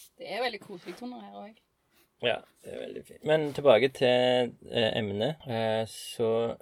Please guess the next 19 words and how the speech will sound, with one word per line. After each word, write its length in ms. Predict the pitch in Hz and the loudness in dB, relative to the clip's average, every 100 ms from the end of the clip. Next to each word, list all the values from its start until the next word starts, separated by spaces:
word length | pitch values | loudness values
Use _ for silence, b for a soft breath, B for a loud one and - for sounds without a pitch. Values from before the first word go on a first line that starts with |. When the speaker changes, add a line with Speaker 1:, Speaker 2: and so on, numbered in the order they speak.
| _ - | _ -10
Speaker 2:
eh, 460 | 123 110 107 107 | -6 -4 -4 -6
kan 260 | - - 113 | -8 -8 -4
vi 80 | 110 | -4
jo 100 | 107 | -6
ta 240 | - 104 95 | -2 0 0
for 320 | - 95 95 131 | 0 0 0 -2
oss 100 | - | -4
litt, 180 | 110 _ | -12 _
litt 220 | 104 101 | -12 -12
forskjellige 400 | - 101 107 123 | -8 -6 -4 -6
av 60 | 113 | -6
de 100 | 101 - b b b b _ | -8 -8 b b b b _
avhengighetsgreiene. 1600 | 117 107 107 110 120 127 - - - _ _ - 87 82 110 110 - | -12 -8 -8 -6 -8 -8 -10 -20 -20 _ _ -6 -6 -6 -10 -14 -10
Kan 180 | - 120 | -4 -2
jo 80 | 120 | -2
s-, 300 | - - - | -4 -12 -6
prøve, 240 | - - | -4 -4
skulle 260 | - 113 107 | -6 -10 -8
kanskje 320 | 107 98 | -8 -6